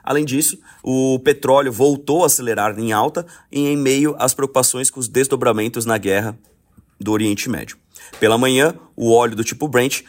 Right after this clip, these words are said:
subia três e meio por cento aos oitenta e nove dólares por barril. As atenções de hoje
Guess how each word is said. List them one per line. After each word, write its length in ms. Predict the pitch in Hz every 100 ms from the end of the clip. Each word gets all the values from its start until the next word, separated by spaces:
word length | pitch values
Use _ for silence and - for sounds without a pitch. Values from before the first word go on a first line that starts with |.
| -
subia 460 | - 127 98 131 127
três 540 | - 123 147 160 143
e 60 | 123
meio 260 | 113 120
por 140 | 120 113
cento 360 | 113 110 113 - -
aos 220 | 107 110
oitenta 360 | 110 107 127 127
e 40 |
nove 220 | 113 117
dólares 420 | 101 98 95 98 -
por 220 | - 95
barril. 360 | 98 110 82 - _ _ _ _ _ _ _ _ _ -
As 160 | 104
atenções 400 | 107 113 110 113
de 120 | 127
hoje 260 | 139 139